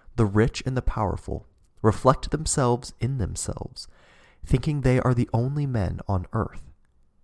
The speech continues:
Even among their own ranks, one aspires to be more exalted, more noble and upright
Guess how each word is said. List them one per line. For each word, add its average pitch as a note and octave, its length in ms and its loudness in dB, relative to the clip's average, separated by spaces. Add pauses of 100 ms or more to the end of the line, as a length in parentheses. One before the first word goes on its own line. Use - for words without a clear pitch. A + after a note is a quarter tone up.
(480)
Even B2 260 4
among A#2+ 360 2
their A2 180 2
own B2+ 220 0
ranks, G2 440 -6 (140)
one A2+ 180 2
aspires A#2+ 600 0
to - 120 -4
be G#2 200 0
more G2 340 -2
exalted, F#2+ 640 -2 (360)
more G2 320 2
noble F#2+ 480 2
and G#2 200 -4
upright - 540 -2